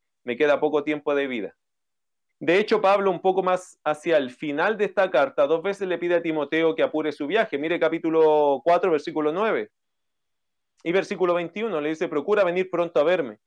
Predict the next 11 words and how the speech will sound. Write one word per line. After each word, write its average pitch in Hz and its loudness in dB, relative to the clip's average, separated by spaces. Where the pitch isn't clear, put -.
¿Por 185 -2
qué? 202 -2
Pablo 208 2
no 208 0
tenía 190 -2
garantías 175 -2
de 139 -4
cuánto 180 -2
tiempo 180 -6
le 156 -2
quedaba. 135 0